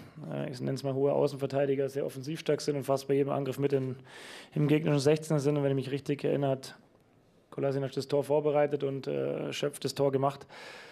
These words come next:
Genauso wie wir es besprochen haben und da einfach ein bisschen defensiveren dagegen zu stellen, war dann die, ja, die, äh, Lösung, die wir hatten, weil wir einfach auch nicht so die Riesenauswahl haben. Wir könnten entweder einen Stürmer dahin stellen können,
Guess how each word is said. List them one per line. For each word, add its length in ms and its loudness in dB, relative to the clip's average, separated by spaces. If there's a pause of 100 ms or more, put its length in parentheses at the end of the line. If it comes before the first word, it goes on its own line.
(440)
Genauso 280 2
wie 60 0
wir 80 4
es 80 -2
besprochen 400 2
haben 120 2
und 100 -2
da 120 4
einfach 200 0
ein 60 -2
bisschen 200 -2
defensiveren 560 -2
dagegen 320 -2
zu 80 -8
stellen, 280 -2
war 120 0
dann 160 -2
die, 200 2 (600)
ja, 160 0
die, 240 0
äh, 500 0 (220)
Lösung, 340 4
die 100 2
wir 120 2
hatten, 320 0 (500)
weil 80 -2
wir 80 2
einfach 160 2
auch 80 4
nicht 160 -2
so 80 2
die 80 0
Riesenauswahl 560 -2
haben. 200 -4 (100)
Wir 80 -20
könnten 300 -4
entweder 240 -4
einen 60 -6
Stürmer 300 4
dahin 200 2
stellen 220 -2
können, 280 0